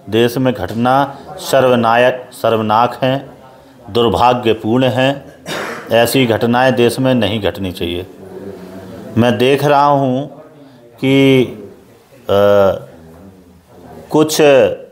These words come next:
कट्टरपंथी, अ, ऐसे जो हिंदुत्व की बात करते हैं, धर्म की बात करते हैं, गौ रक्षा की बात करते हैं,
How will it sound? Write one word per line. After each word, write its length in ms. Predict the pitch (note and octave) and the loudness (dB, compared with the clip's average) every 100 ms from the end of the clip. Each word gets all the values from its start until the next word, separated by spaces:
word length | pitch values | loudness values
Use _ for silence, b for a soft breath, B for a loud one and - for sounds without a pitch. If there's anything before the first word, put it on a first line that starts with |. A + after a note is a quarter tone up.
| - - | -20 -4
कट्टरपंथी, 960 | A#2 - C3 C3 C3 B2+ D3 D#3+ E3 - - - - - - - - - - - - - - | -2 0 -2 0 -2 -2 -4 -6 -8 -20 -20 -20 -20 -20 -20 -20 -20 -20 -20 -18 -16 -8 -2
अ, 400 | F#2+ G2 F#2 F2 - - - - - - B2+ B2+ - - - - - - - - | 2 4 4 0 -6 -18 -20 -20 -20 -20 -20 -20 -20 -20 -20 -20 -20 -20 -16 -2
ऐसे 680 | A2+ A2+ - C#3 C3+ - - - | 0 2 4 4 4 0 -14 -12
जो 220 | G#2+ B2 | -2 0
हिंदुत्व 520 | A#2+ A2+ A2+ C3+ - | 0 -2 0 -2 -2
की 180 | C#3+ D3+ | 0 2
बात 260 | C#3 C3+ C3+ | 2 2 0
करते 360 | C#3+ C3+ - | -2 -2 -4
हैं, 240 | C#3 C#3 - - - _ _ - - | -6 -6 -18 -20 -20 _ _ -20 -8
धर्म 400 | F#2+ G2+ A#2+ C3 | -2 0 2 2
की 160 | C#3 C3+ | 0 2
बात 300 | C3 C3 - | 4 2 0
करते 280 | C3+ - C#3 | -2 -2 -6
हैं, 280 | B2+ D3+ - _ b b b - | -6 -12 -16 _ b b b -6
गौ 180 | G#2+ A#2+ | 0 2
रक्षा 360 | A#2+ A#2 - B2 | 2 0 -2 -2
की 200 | - C3 | 0 2
बात 260 | B2+ B2+ | 2 2
करते 320 | C3 B2+ - C3+ | -2 -2 -2 -4
हैं, 200 | C#3 | -6